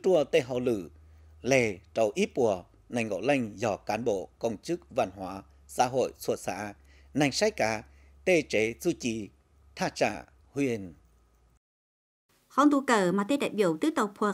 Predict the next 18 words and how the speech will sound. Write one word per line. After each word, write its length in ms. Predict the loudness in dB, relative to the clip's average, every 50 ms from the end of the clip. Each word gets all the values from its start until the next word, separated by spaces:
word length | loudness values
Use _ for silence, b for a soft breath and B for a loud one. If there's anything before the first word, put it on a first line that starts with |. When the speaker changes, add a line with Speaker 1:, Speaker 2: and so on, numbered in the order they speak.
| -2
Speaker 2:
khìa 360 | -6 -4 -2 0 0 0 0 0
là 120 | -2 -4 -2 -2
sáu 140 | -4 -2 0
ít 180 | 2 0 0 2
chiến 180 | 2 2 2 2
chết 140 | 2 2 0
lù, 360 | 2 2 2 2 2 2 -2 b b b b b
khìa 280 | 2 4 4 6 6 4
lề 180 | 4 2 2
khâu 180 | 2 2 2 2
lử, 460 | 2 2 4 4 4 4 4 2 0 0
đài 240 | 0 0 0 0 0
tên 320 | 0 2 2 2 2 2
tàu, 380 | 4 4 6 4 4 2 -2 b b b b b b
đài 260 | 2 4 4 4 4 0
xuôi 160 | 0 -2 -2 -2 -2
giản 300 | -2 0 0 -2 -2 -2
tớ, 320 | 0 0 2 2 0 -2